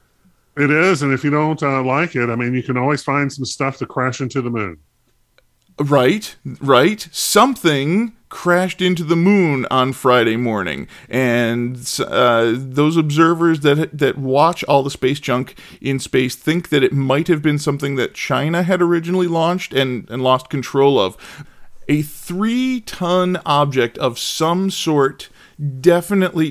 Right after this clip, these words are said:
Speaker 2: impacted the moon on Friday morning. It, it was going at five thousand eight hundred miles per hour at the time, and it has created a crater, something,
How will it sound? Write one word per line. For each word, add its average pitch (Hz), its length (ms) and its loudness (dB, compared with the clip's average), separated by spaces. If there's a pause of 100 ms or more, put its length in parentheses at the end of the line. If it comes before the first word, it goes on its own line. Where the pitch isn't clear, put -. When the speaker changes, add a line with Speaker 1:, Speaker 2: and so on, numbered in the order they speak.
Speaker 2:
impacted 135 720 -2
the 127 80 4
moon 131 420 -2
on 135 280 -4
Friday 131 380 2
morning. 131 400 -2 (300)
It, 156 340 -4
it 165 40 -10
was 151 240 0
going 202 360 0
at 147 160 -2
five 160 580 0
thousand 147 600 2
eight 165 200 -4
hundred 160 540 0
miles 127 380 2
per 131 200 0
hour 120 340 4
at 113 100 -2
the 117 60 -4
time, 123 500 -4 (300)
and 151 200 4
it 151 120 0
has 127 720 -2 (220)
created 143 520 2
a 127 220 2
crater, 180 960 0 (160)
something, 185 1080 -2